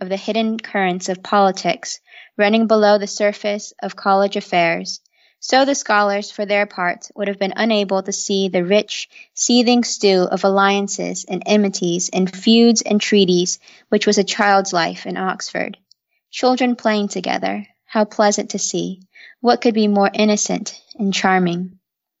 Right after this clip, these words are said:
In fact, of course, Lyra and her peers were engaged in deadly warfare. There were several wars running at once. The children, young servants, and the children of servants, and Lyra, of one college,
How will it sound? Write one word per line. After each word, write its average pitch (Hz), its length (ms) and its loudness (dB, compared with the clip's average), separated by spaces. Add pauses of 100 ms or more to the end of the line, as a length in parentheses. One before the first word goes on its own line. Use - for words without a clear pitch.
(340)
In 240 100 4
fact, 277 360 0
of 220 120 -8
course, 185 480 -10 (320)
Lyra 233 480 0
and 220 140 -14
her 208 100 -12
peers 214 560 -10
were 202 80 -10
engaged 196 760 -6
in 190 200 -6
deadly 202 340 0
warfare. 180 840 -4 (540)
There 233 100 4
were 247 100 4
several 269 380 0
wars 185 380 -2
running 190 260 -4
at - 140 -10
once. - 460 -8 (280)
The 214 60 -4
children, 202 640 0 (100)
young 202 260 2
servants, 180 600 -4 (200)
and 202 120 -2
the 196 60 4
children 220 380 2
of 185 80 -4
servants, 165 580 -4 (160)
and 190 160 0
Lyra, 190 460 2 (400)
of 208 160 0
one 240 200 2
college, 180 580 -6